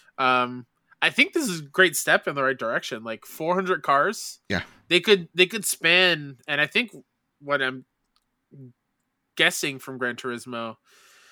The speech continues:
Speaker 1: is it's going to span, like, over time.
Speaker 2: Mm.
Speaker 1: So, like, it'd be really cool to, say, have, like, a real simulation of a very old car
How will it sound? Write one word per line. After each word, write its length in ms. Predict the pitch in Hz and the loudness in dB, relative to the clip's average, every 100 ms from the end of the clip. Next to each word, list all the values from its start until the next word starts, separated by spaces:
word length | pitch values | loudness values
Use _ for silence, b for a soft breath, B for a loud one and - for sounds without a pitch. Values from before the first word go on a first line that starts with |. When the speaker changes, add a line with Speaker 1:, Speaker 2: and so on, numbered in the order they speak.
| b | b
Speaker 1:
is 200 | 147 156 | -4 -4
it's 180 | 156 160 | -4 0
going 220 | 196 180 | 4 4
to 120 | 175 151 | 2 -4
span, 380 | - 156 156 147 | 2 4 4 2
like, 200 | 131 - - | -2 -4 -6
over 380 | 135 135 139 127 | -4 0 0 0
time. 540 | - 120 123 190 269 _ _ _ | 0 0 0 -4 -10 _ _ _
Speaker 2:
Mm. 440 | 117 110 104 92 85 b b | -6 -4 -4 -6 -8 b b
Speaker 1:
So, 220 | - - 175 | -4 0 2
like, 260 | 170 170 | 2 2
it'd 160 | 175 175 | 0 0
be 160 | 185 | -2
really 400 | 165 175 180 175 165 | 0 2 2 2 -2
cool 440 | - 185 185 170 | 0 2 0 -2
to, 160 | - 147 | -8 -10
say, 380 | - 143 135 135 | -4 -2 -2 -2
have, 280 | 139 135 | -2 -2
like, 180 | 135 131 | -4 -6
a 120 | 131 117 | -8 -10
real 380 | 127 143 160 170 | -8 -2 0 0
simulation 760 | - 165 151 139 156 - 123 | -2 -6 -4 -2 -2 -4 -8
of 220 | 117 117 117 | -6 -6 -6
a 140 | 120 | -8
very 380 | 117 135 139 131 | -4 -2 -2 -4
old 340 | 135 131 151 147 | -4 -4 -6 -10
car 500 | - 107 101 101 | -6 -4 -4 -8